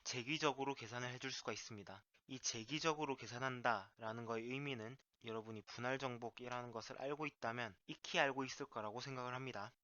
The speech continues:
그리고 우리는 양쪽 히스토그램에 걸쳐있는 직사각형의 최대 넓이만 계산을 해주면은 모든 직사각형을 고려해 준 게 되겠죠. 이 양쪽 히스토그램에 걸쳐있는 직사각형의 최대 넓이를 계산하기 위해서 우리는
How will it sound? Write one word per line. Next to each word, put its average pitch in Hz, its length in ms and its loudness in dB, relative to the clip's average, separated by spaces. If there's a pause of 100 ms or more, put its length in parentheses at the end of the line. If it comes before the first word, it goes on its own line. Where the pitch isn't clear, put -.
(120)
그리고 120 540 -4
우리는 139 540 -2 (240)
양쪽 120 500 -2
히스토그램에 147 560 0
걸쳐있는 147 680 -2
직사각형의 123 1160 0
최대 170 320 4
넓이만 113 760 -4
계산을 117 380 -4
해주면은 131 520 -2 (320)
모든 151 480 -2
직사각형을 123 800 2
고려해 123 520 0
준 110 260 -4
게 117 100 -2
되겠죠. 107 580 -6 (260)
이 127 80 -4
양쪽 117 440 0
히스토그램에 175 520 4
걸쳐있는 135 500 0
직사각형의 131 640 2
최대 165 220 0
넓이를 117 360 0
계산하기 117 480 -6
위해서 113 340 -6 (140)
우리는 131 500 0